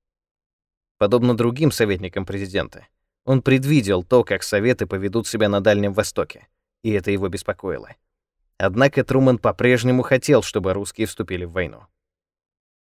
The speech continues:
Беседа с двумя военачальниками дала Труману еще больше поводов для размышлений. Он и так не был уверен, что бомба сработает вне тщательно контролируемых условий Аламогорда,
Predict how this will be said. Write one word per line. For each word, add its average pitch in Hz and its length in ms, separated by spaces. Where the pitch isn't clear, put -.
Беседа 139 460
с 113 40
двумя 127 320
военачальниками 113 840
дала 117 260
Труману 143 380
еще 135 280
больше 143 360
поводов 95 420
для 98 140
размышлений. 82 680
Он 131 180
и 139 160
так 131 340
не 113 160
был 92 180
уверен, 98 360
что - 200
бомба 101 340
сработает 110 640
вне 113 300
тщательно 113 520
контролируемых 101 800
условий 107 400
Аламогорда, 104 760